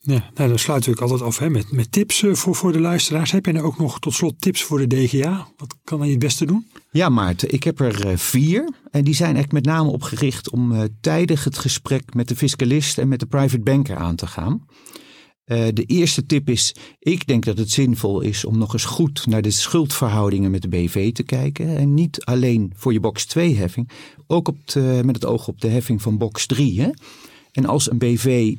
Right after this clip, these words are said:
Speaker 2: dit jaar een eigen woninglening heeft verstrekt, nou, let er dan ook op dat er, eh, hypotheek moet worden gevestigd. Een tweede tip heeft, eh, te maken met, eh, het doen van een, eh, vervroegde en een verhoogde dividenduitkering. Hè, de, nu heb je nog het relatief lage tarief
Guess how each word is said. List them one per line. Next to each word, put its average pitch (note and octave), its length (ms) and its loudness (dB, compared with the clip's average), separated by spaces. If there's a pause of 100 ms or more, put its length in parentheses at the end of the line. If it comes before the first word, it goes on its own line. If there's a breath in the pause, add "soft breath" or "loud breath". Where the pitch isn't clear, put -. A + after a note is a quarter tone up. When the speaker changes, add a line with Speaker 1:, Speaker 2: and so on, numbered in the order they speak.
(160)
Speaker 2:
dit F3+ 240 0
jaar G2+ 280 0
een G#2+ 80 0
eigen G2+ 280 -2
woninglening G2+ 600 2
heeft F2 180 -2
verstrekt, - 540 -8 (340 loud breath)
nou, C3+ 160 2
let A#2 160 2
er A#2+ 60 2
dan G#2+ 180 2
ook G2 180 0
op A#2 160 -6
dat G#2 260 -6
er, G#2 180 -4
eh, G#2 80 -2
hypotheek C#3 560 0
moet A2 180 -2
worden G2 260 -2
gevestigd. - 600 -8 (960 soft breath)
Een C3+ 140 -2
tweede F3 400 2
tip C#3+ 220 0
heeft, G#2+ 480 0
eh, G2 260 -2 (100)
te A2+ 120 -2
maken F#2+ 420 0
met, F#2+ 340 -4
eh, G2 200 -8
het G2 220 -4
doen B2 320 2
van F#2 340 -4
een, F#2 180 -2
eh, F#2 160 -2
vervroegde A#2 840 0 (160 soft breath)
en A2 120 0
een G#2+ 80 2
verhoogde G#2+ 640 0
dividenduitkering. C3 1300 0
Hè, F3+ 160 -2
de, - 120 -6
nu C3+ 440 2
heb C3+ 160 0
je A2+ 120 -2
nog G#2+ 160 0
het A2 120 -6
relatief G#2+ 520 0
lage A2+ 440 0
tarief F#2 420 -4